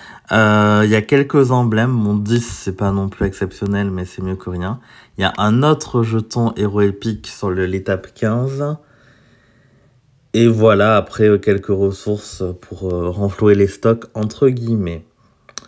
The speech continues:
Euh, donc, c'est des étapes, hein, spé-, spéciales avec des citrouilles qui explosent. Il faut les,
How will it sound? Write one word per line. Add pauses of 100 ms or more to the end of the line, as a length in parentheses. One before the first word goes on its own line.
(720)
Euh,
donc,
c'est
des
étapes,
hein,
spé-,
spéciales
avec
des
citrouilles
qui
explosent.
Il
faut
les,